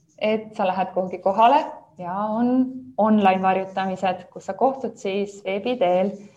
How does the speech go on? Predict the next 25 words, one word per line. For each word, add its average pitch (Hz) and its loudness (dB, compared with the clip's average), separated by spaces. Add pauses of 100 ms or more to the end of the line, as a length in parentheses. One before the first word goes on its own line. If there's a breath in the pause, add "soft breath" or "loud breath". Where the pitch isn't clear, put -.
(400 loud breath)
ühe 226 4
eksperdiga 190 0
ja 190 -2
saad 233 4
tema 202 -2
käest 208 -4
küsida 196 -4
neljakümne 180 -4
viie 196 -4
minuti 240 0
jooksul 262 0 (240)
kümme 202 -2
küsimust. 180 -8 (1120 soft breath)
Online 226 6
varjutamine 196 -2
muidugi 208 -2
on 185 -2
olnud 196 -2
viimastel 208 -4
aastatel 185 -4
koroona 196 -2
tõttu - -8
ka 196 4
hästi 226 0
populaarne 185 2